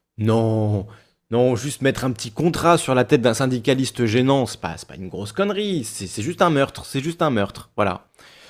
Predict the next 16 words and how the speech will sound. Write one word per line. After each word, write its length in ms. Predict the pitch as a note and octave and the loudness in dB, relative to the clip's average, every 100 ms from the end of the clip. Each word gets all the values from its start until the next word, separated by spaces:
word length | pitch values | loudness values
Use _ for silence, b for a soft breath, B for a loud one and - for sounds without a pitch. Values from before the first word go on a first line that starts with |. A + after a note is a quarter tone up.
| B B | B B
Euh, 360 | G2 F#2+ F#2 F#2 | -4 -2 0 0
donc 260 | F#2 G2 C#3 | -2 -2 0
elle 100 | D#3 | 2
a 40 | |
quand 140 | D#3 F3 | 4 6
même 180 | F3+ D#3 | 4 2
fini 240 | D3+ F3 | -2 0
par 120 | D#3 | 2
le 60 | B2+ | 2
réaliser, 360 | C#3 C3+ G#2 | 0 0 -2
quoi, 120 | F#2+ G2 | -4 -6
incroyable. 380 | A2 G#2+ E2+ - _ _ _ _ | -6 -6 -6 -10 _ _ _ _
C'est 140 | - - | -12 -4
pas 80 | A2 | -4
fini, 280 | G#2+ F2+ | -4 -10
hein, 40 | - | -10